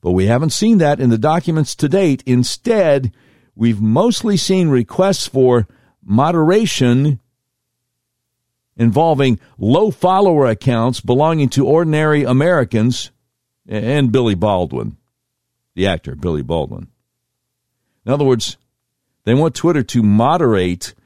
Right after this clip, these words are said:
the content they allow on their platform.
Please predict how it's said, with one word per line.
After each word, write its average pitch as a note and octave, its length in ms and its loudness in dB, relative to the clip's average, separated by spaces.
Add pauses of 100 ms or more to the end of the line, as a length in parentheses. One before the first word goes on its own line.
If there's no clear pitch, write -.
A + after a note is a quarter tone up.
(180)
the G2 100 -6
content D3 600 -2
they A2 120 0
allow A#2 680 0 (880)
on E2 140 -2
their G#2+ 100 0
platform. G#2+ 540 -4